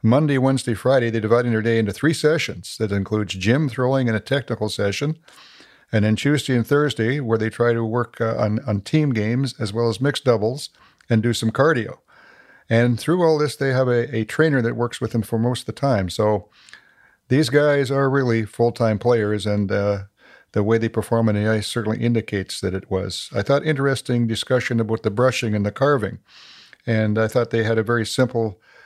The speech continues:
explanation about the, about the carving was sweep in the direction you want the rock to go or not go and apply as much pressure as possible, particularly on the forward stroke, was their advice. And, and they did feel that club curlers could, uh,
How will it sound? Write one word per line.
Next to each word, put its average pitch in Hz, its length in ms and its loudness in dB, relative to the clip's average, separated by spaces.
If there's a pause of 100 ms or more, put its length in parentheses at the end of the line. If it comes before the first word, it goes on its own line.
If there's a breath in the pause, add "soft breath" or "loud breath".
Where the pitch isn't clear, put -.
(180 soft breath)
explanation 120 640 2
about 110 260 0
the, 104 280 -2 (280)
about 110 240 2
the 104 80 -2
carving 113 500 0
was 107 380 -2 (1040 soft breath)
sweep 143 360 2
in 139 60 2
the 127 80 2
direction 131 360 0
you 117 60 2
want 151 200 0
the 135 80 0
rock 131 260 2
to 117 80 -4
go 123 280 2
or 127 260 0
not 135 260 2
go 110 240 2
and 113 80 0
apply 123 280 0
as 107 120 -4
much 117 220 0
pressure 120 340 0
as 107 100 -4
possible, 113 500 0
particularly 117 600 0
on 110 120 0
the 107 180 -2
forward 113 380 0
stroke, - 380 -2 (600 loud breath)
was 113 320 0
their 110 140 2
advice. 120 420 0
And, 113 240 0
and 117 160 0
they 135 100 2
did 180 200 0
feel 147 240 0
that 123 120 -4
club 117 220 0
curlers 107 440 -2
could, - 380 -4
uh, 101 220 0